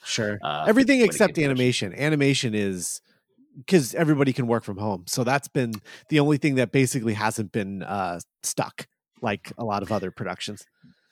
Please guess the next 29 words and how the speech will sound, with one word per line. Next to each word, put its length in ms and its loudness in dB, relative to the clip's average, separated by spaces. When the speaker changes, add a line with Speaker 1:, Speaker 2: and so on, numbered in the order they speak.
Speaker 2:
Right. 380 -2
Speaker 1:
Yeah. 100 -10
Speaker 2:
Yeah, 140 0
it 80 -2
is, 340 0
uh, 300 -4
a 80 -4
very 180 -2
different 240 -8
beast, 280 -8
but 280 -4
it'll 200 -2
be 100 0
interesting 320 -2
to 80 -2
see 580 0
what 460 -2
exact, 320 -2
you 80 -4
know, 100 0
how 160 -2
they're 140 2
able 140 2
to 80 -2
guide 240 -2
this. 100 -10
It 140 -4
seems 360 -2
like, 400 -2